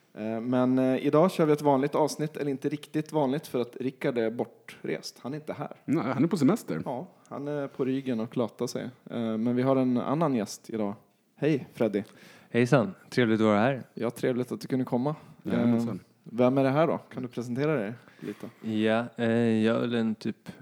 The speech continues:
Speaker 3: nästan barndomskamrat till Rickard och Max,
Speaker 1: Mm.
Speaker 3: som bor i Stockholm men är, är i Berlin på besök i den här veckan.
Speaker 1: Trevligt.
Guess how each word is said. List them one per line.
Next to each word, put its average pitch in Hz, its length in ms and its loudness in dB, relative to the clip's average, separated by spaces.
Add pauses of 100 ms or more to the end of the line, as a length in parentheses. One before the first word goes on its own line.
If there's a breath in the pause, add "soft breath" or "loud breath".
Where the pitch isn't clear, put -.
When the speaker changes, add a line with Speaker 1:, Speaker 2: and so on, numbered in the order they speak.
(140)
Speaker 3:
nästan 117 460 -2
barndomskamrat 107 680 -2
till 104 280 -6
Rickard 101 260 -4
och 98 60 -2
Max, - 500 -10
Speaker 1:
Mm. 107 280 -10
Speaker 3:
som 98 560 -6
bor 110 140 -2
i 98 40 -6
Stockholm 107 420 -6
men 104 160 -4
är, 101 300 -4
är 117 120 -2
i 110 40 0
Berlin 101 320 -2
på 98 80 -6
besök 101 440 -8
i 98 140 -4 (100)
den 107 100 -4
här 95 80 -4
veckan. 92 360 -10 (920 soft breath)
Speaker 1:
Trevligt. - 560 -6